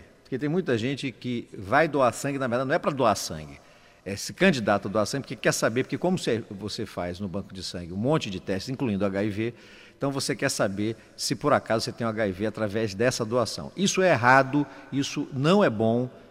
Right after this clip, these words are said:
isso pode comprometer outras pessoas. Você deve procurar, sa-, querendo saber se você tem o vírus H I V, nas unidades de saúde da, públicas, elas têm condição hoje de fazer. Você pode fazer, inclusive, de forma anônima,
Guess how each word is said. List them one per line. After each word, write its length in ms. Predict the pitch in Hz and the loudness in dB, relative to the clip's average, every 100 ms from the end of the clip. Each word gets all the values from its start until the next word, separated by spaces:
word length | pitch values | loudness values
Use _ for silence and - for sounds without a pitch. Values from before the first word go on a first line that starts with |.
| 123 | -12
isso 120 | - | 0
pode 220 | 139 139 | 2 2
comprometer 480 | - 113 123 98 117 | 0 -4 -2 -2 -4
outras 220 | 117 117 | -6 -6
pessoas. 480 | - 110 78 76 - | -6 -8 -10 -12 -12
Você 220 | 104 - | -10 -8
deve 480 | 110 98 139 156 143 | -4 4 6 4 2
procurar, 640 | - 127 - 98 85 87 - - - _ | -4 -6 -4 -4 -2 -4 -6 -18 -20 _
sa-, 200 | - 120 | -8 -6
querendo 400 | - 113 143 147 | -2 0 0 0
saber 260 | - 95 | -4 -4
se 80 | 101 | -4
você 100 | 104 | -6
tem 140 | 87 98 | -6 -8
o 180 | 95 | -8
vírus 260 | 90 98 92 | -8 -6 -6
H 180 | 87 85 | -6 -6
I 60 | |
V, 180 | 82 113 | -6 -4
nas 320 | 113 151 165 | 0 2 2
unidades 520 | 135 107 92 95 104 90 | 0 -4 -2 -2 -2 -6
de 80 | |
saúde 480 | - 85 90 90 95 - - _ _ _ 101 | -8 -6 -6 -8 -10 -14 -20 _ _ _ -10
da, 420 | 101 101 87 - - 107 95 | -6 -4 -6 -10 -14 -16 -4
públicas, 720 | 135 151 143 143 143 139 - | 4 6 6 2 2 -2 -2
elas 280 | - 107 104 | -4 -4 -4
têm 180 | - 147 | -4 -4
condição 480 | 143 110 - 104 95 | -2 -4 -4 -4 -4
hoje 160 | 101 | -4
de 80 | 92 | -6
fazer. 420 | - 87 87 92 92 | -8 -8 -6 -8 -8
Você 160 | 110 | -8
pode 200 | - 120 | -4 -4
fazer, 200 | - 104 | -2 -6
inclusive, 220 | 117 104 | -6 -6
de 60 | 117 | -8
forma 300 | - 113 117 | -6 -4 -2
anônima, 760 | 95 98 113 117 117 110 113 | -4 -2 0 0 0 0 -2